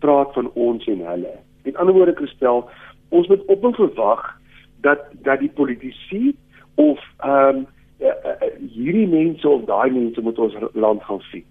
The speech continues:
Hierdie land gaan word, soos ek hier met jou praat, is ons besig om dit te fix, nê, word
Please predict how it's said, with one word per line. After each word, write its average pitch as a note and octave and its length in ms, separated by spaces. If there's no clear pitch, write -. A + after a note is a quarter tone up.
Hierdie F#3 340
land B2 400
gaan A2+ 340
word, A#2+ 260
soos B2 240
ek A2 100
hier G#2+ 140
met - 140
jou G#2+ 120
praat, E3 500
is A2+ 120
ons F#2+ 120
besig G2 200
om F#2+ 160
dit F2+ 40
te F2+ 160
fix, F2+ 260
nê, G2+ 220
word D#3 280